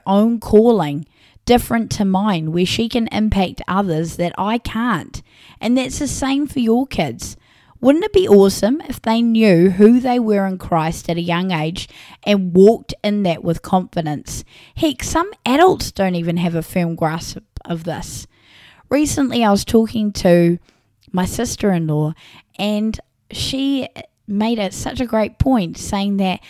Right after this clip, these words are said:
she really feels that our young people, like our teenagers at the moment, are coming under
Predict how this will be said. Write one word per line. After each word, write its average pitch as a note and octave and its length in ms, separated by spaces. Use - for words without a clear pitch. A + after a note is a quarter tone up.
she - 220
really B3+ 340
feels A3 440
that F3 140
our F#3+ 160
young G3 360
people, E3 420
like E3 240
our F3 160
teenagers F3+ 680
at E3 140
the E3 80
moment, E3 400
are F3 60
coming A3 460
under E3+ 440